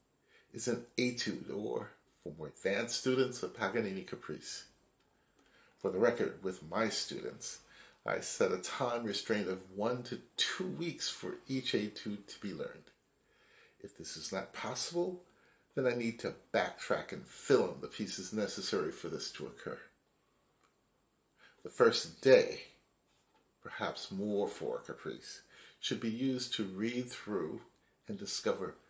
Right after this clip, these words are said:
where the problem areas are.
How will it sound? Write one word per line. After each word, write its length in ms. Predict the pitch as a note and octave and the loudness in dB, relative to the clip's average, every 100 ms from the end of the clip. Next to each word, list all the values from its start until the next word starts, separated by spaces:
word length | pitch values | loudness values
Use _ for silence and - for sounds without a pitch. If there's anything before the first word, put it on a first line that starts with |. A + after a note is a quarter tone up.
| _ _ - | _ _ -8
where 400 | - G2+ G2 - - - _ - | 2 4 6 4 -2 -18 _ -12
the 60 | - | -8
problem 460 | - F2 F2+ D#2+ | -2 -2 -2 -4
areas 580 | C#2 C#2+ - - - - - _ _ | -4 -4 -6 -10 -10 -12 -14 _ _
are. 360 | D#2 C2 - | -10 -10 -12